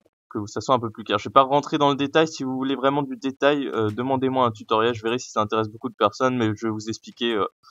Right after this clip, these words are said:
en gros, euh, en gros les principes pour que vous puissiez bien comprendre. Donc voilà, on se retrouve en créatif, je pense.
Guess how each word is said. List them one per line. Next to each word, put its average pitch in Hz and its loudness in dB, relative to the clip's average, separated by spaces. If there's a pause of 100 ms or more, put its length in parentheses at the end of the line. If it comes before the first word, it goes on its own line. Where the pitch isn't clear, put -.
(440)
en 107 2
gros, 110 4
euh, 98 0
en 110 -2
gros 127 2
les 139 2
principes 131 -4
pour - -12
que - -2
vous 127 -2
puissiez - -4
bien 147 -2
comprendre. 107 -4
Donc 113 -6
voilà, 101 4
on 98 0
se - -12
retrouve 135 -4
en 123 0
créatif, 104 -4
je - -20
pense. - -20